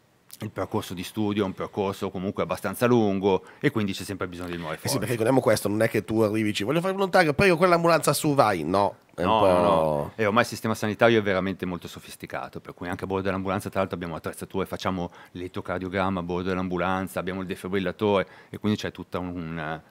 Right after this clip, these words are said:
Speaker 1: diversi corsi da fare prima di essere autonomi.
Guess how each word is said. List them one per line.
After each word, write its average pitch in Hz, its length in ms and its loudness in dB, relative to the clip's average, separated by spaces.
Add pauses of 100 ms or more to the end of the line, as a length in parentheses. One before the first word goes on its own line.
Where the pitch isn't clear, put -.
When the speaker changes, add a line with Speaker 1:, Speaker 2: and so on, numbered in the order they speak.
Speaker 1:
diversi 104 480 0
corsi 87 320 -6
da 82 100 -2
fare 80 300 -2
prima 85 220 -6
di 76 80 -8
essere 78 260 -8
autonomi. 76 420 -8